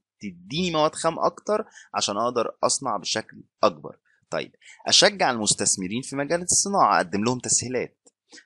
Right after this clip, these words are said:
طيب، رقم خمسة، التوسع في التدريب لتوفير عمالة ماهرة، إن أنا أعمل مشروعات تمو-، تنموية أدرب العمال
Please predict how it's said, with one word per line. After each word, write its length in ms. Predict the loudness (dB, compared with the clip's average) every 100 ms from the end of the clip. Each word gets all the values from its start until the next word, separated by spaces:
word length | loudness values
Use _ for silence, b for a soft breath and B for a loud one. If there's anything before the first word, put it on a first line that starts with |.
| _ -12
طيب، 220 | -10 -8
رقم 200 | -6 -6
خمسة، 480 | -4 -2 -2 -2 -6 B B -12
التوسع 680 | 0 2 4 2 0 -2 -4
في 600 | -8 -12 -8 -8 -8 -12 -8
التدريب 1200 | -10 -10 -10 -8 -8 -8 -10 -8 -10 -10 -12 0 0 0 _ _ _ _ _ _ _ _
لتوفير 840 | -10 -2 0 0 -4 -4 -2 -2 -4
عمالة 540 | -2 0 2 2 4 2
ماهرة، 520 | 0 -4 -8 -10 -14
إن 180 | -14 -10
أنا 120 | -10
أعمل 520 | -6 -2 -2 -4 -8 -8
مشروعات 680 | -4 -2 0 0 0 -2 -8
تمو-، 440 | -12 -6 -4 -6 _
تنموية 840 | -2 0 2 4 2 0 -4 -6 _ -2
أدرب 500 | 4 4 4 0 0
العمال 760 | 0 0 0 -2 -4 -2 -4